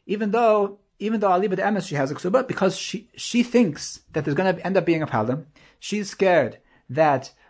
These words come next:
her husband is gonna be kofar, the Chiyav Ksuba. She's, he's gonna say that, that he already gave her a Ksuba because she doesn't have the actual shtar. Or in the case of the Mishnah that the Gemara had said on Vav Amud Beis, that if he makes a T'nai, even though the T'nai isn't Chal,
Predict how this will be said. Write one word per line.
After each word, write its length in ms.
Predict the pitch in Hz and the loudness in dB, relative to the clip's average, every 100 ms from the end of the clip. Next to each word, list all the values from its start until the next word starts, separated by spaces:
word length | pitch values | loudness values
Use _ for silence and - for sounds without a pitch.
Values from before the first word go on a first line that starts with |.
| - | -6
her 140 | 143 | 0
husband 260 | 170 165 156 | 0 0 -4
is 100 | 143 | -2
gonna 160 | 147 | -2
be 120 | 135 | -2
kofar, 480 | 120 131 120 143 220 _ _ _ _ _ _ _ _ _ | 0 0 0 0 -2 _ _ _ _ _ _ _ _ _
the 140 | 127 123 | -4 -2
Chiyav 240 | 131 110 | 0 -2
Ksuba. 440 | - - 190 95 - - | 0 0 2 2 -2 -18
She's, 240 | - 139 127 | -8 -8 -4
he's 160 | 139 | -6
gonna 180 | 139 139 | -2 -4
say 240 | 139 147 | 0 2
that, 300 | 127 123 - | 2 0 -4
that 140 | - 107 | -12 -6
he 100 | 123 | -2
already 160 | 110 | -2
gave 160 | 117 214 | 0 0
her 80 | 208 | 0
a 80 | 180 | -2
Ksuba 420 | - 160 156 156 - - | -4 0 0 0 -14 -14
because 200 | - 131 | -6 -2
she 80 | 131 | 0
doesn't 200 | 151 139 | 0 0
have 160 | 131 | -2
the 80 | 123 | -2
actual 240 | 120 - | -6 -8
shtar. 400 | 107 - 214 233 - - _ _ _ _ | -8 2 2 2 -6 -20 _ _ _ _
Or 260 | 170 190 165 | 4 6 4
in 80 | |
the 60 | 143 | 0
case 200 | 185 165 | -4 -4
of 100 | 143 | -4
the 60 | 147 | -4
Mishnah 460 | 180 - 147 123 - - _ | -4 0 0 0 -6 -20 _
that 420 | 127 135 131 - 131 | -2 2 2 -2 -18
the 140 | 127 127 | -12 -8
Gemara 240 | 143 151 | -2 0
had 140 | 151 147 | 0 0
said 320 | 151 143 - | -2 -2 -6
on 140 | 135 131 131 | -4 -2 -2
Vav 140 | 135 | -2
Amud 160 | 143 151 | -2 0
Beis, 380 | 226 175 175 - _ - | 0 0 -4 -12 _ -12
that 380 | 127 143 135 131 | -2 2 2 0
if 80 | 135 | -6
he 60 | |
makes 200 | 143 165 | -6 -6
a 60 | 147 | -8
T'nai, 340 | - 226 190 | -4 0 0
even 160 | 175 190 | 0 0
though 80 | 175 | -2
the 100 | 147 | -2
T'nai 280 | 180 170 | -2 -2
isn't 180 | 151 202 | 0 -4
Chal, 420 | 196 262 214 202 | -2 0 0 -4